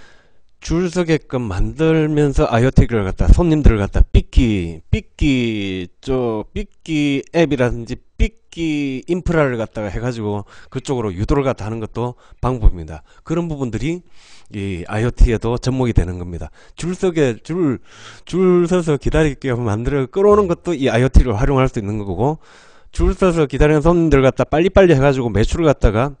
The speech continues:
어, 회전율이죠. 그 회전율을 갖다 높이는 것도 이 아이오티 기술을 갖다 활용할 수 있는 거죠. 음, 그래서 잠시 쉬어갔습니다.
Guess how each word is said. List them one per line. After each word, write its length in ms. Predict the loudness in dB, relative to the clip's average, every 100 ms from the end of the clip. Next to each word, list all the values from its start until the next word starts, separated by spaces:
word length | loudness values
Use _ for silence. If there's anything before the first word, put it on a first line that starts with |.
| _ -14
어, 380 | -6 -4 -4 -4 4
회전율이죠. 1700 | 4 4 2 2 0 -2 -8 -16 -20 -20 -20 -20 -18 -4 -4 -4 -8 -14 -20 -20 _
그 320 | -12 -12 -14 -20 -20 -20 -20 -20 -6
회전율을 400 | -2 0 2 2
갖다 220 | 0 0 0
높이는 380 | 0 0 -2
것도 280 | -2 -4 -4
이 140 | -4 -2
아이오티 560 | -2 -4 -6 -8 -8 -8
기술을 280 | -10 -8
갖다 240 | -10 -10 -8
활용할 340 | -6 -4 -4
수 120 | -6
있는 180 | -10 -12
거죠. 200 | -12 -14 -16 -20 -20 -20 -20 _ _ _ _ _ -20
음, 300 | -20 -20 -20 -20 _ _ -20 -12
그래서 380 | -10 -8 -8 -10 -16
잠시 500 | -10 -8 -8 -10 -12 -12
쉬어갔습니다. 1040 | -16 -6 -4 -2 -6 -8 -12 -10 -12 -12